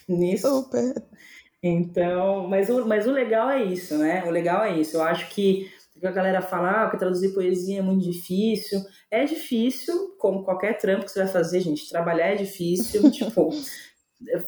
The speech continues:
Speaker 1: traduzir literatura tem esse lance da minúcia, tem que ser bem minucioso pra ficar, pra, pra pegar as coisas, pegar sentido, pegar, é, mecanismos, enfim. Mas não tem tradução certa, né? Eu fico super pensando, tradução é muita interpretação, né?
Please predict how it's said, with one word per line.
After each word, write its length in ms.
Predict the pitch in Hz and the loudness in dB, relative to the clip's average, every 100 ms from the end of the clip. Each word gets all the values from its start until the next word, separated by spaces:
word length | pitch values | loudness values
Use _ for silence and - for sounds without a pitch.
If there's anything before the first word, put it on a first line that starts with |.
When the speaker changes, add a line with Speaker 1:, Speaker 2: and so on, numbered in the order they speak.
| - | -8
Speaker 1:
traduzir 420 | 196 196 196 196 220 | -2 0 0 0 0
literatura 720 | 226 226 202 196 196 185 185 | 0 0 0 -2 0 2 2
tem 160 | 202 | 0
esse 160 | 202 208 | 0 0
lance 220 | 190 185 | 2 2
da 100 | 185 | 2
minúcia, 480 | 190 175 170 170 170 | 2 2 0 -2 -2
tem 100 | 185 | -2
que 60 | 180 | 0
ser 120 | 180 | 0
bem 140 | 180 | 2
minucioso 520 | 233 226 - 190 185 | 2 0 0 0 2
pra 100 | 180 | 0
ficar, 800 | 180 - 180 165 156 156 151 - | -4 -2 0 0 0 -4 -6 -6
pra, 160 | - 151 | 0 0
pra 220 | - 160 | 0 -2
pegar 460 | 160 180 156 185 226 | 0 0 2 0 0
as 180 | - - | -4 0
coisas, 220 | 185 175 | 0 2
pegar 180 | 170 165 | 0 0
sentido, 460 | 170 156 202 196 | 0 -2 -2 -4
pegar, 440 | 165 160 156 147 - | -2 0 0 -2 -6
é, 260 | 156 156 - | -6 -6 0
mecanismos, 760 | 156 156 165 175 220 196 175 165 | 2 2 0 2 2 4 0 -2
enfim. 520 | 160 156 190 220 247 _ _ _ _ _ - _ _ _ | -8 -6 0 2 0 _ _ _ _ _ -20 _ _ _
Mas 720 | 180 180 196 196 202 202 196 208 | -2 0 2 0 0 -4 -4 -2
não 180 | 226 | 0
tem 160 | 262 277 | 0 0
tradução 480 | 254 214 - 233 254 | 0 -2 -2 -2 -2
certa, 640 | - 190 190 226 - 156 | -2 0 2 0 -2 -2
né? 140 | 156 160 | 0 0
Eu 60 | |
fico 160 | 156 - | -2 -4
super 260 | 220 240 240 | 0 0 2
pensando, 360 | 226 220 208 | 2 2 0
tradução 320 | 208 202 220 | 0 -2 -2
é 40 | 226 | 0
muita 200 | 247 294 | 0 0
interpretação, 800 | 285 - 214 180 170 - 147 156 | -2 0 -2 -2 -4 -2 0 2
né? 260 | 156 214 | 0 -2